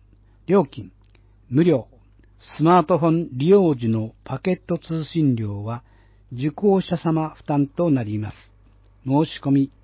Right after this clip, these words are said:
十二月五日金曜日までに築地農村環境改善センターにお申し込みください。問い合わ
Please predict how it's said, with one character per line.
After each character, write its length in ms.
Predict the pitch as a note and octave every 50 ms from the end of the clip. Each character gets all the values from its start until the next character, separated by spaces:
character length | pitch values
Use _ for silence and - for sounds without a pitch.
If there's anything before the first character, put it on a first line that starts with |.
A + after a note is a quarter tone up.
| - - _ _ _ - A2+
十 200 | A#2 D#3 G3+ G3+
二 160 | F#3+ F3+ D#3+
月 280 | D3+ C3+ - - C3
五 140 | B2+ C#3 C#3 - - -
日 180 | - E3+ D#3+ - -
金 300 | - - G#3+ A3+ A3+ A3+
曜 240 | A3 G#3+ G3 F3+ D#3
日 100 | C3+ C3
ま 180 | B2 B2+ B2 A#2
で 120 | C#3 C3
に 240 | C3+ C#3 C3 B2 - _ _ _ _ _ _ _ -
築 120 | D#3+ E3 E3
地 140 | E3 E3+ D#3+
農 240 | D3+ D3 D#3 E3+ D#3+ -
村 240 | F3 E3 E3+ D#3+ D3+
環 240 | - D#3 D#3+ D#3+
境 300 | C#3 - - D#3 D#3 D3+
改 240 | - - D3 D#3+ E3+
善 260 | D#3 F#3 F3+ F3 D#3 - -
セ 80 | E3+
ン 100 | D#3+ D3
タ 220 | - - C#3 B2+ A#2+
ー 60 | B2
に 180 | C#3+ E3 D#3
お 60 | C3+ B2
申 260 | B2+ B2+ A#2+ A2+ -
し 80 | - -
込 60 | C3
み 140 | C#3 F3 F#3
く 80 | - C#3
だ 180 | B2+ A#2+ A2 - -
さ 120 | B2+ A2+
い。 80 | G2+ - _ _ _ _ _ _ - - - - - - - _ _ -
問 260 | - D3 D3+ D#3 D3+
い 60 | D3
合 80 | D3 C#3
わ 160 | C#3 C3 B2